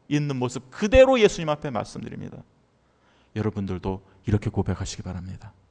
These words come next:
믿음이 없다고 주저앉지 마세요. "나는 안 돼. 이 문제는 해결할 수 없어."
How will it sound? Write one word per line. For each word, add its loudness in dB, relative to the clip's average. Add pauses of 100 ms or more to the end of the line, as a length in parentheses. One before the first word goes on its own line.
(540)
믿음이 8
없다고 6
주저앉지 4
마세요. 0 (500)
"나는 8 (200)
안 6
돼. 10
이 6
문제는 6
해결할 6
수 6
없어." 6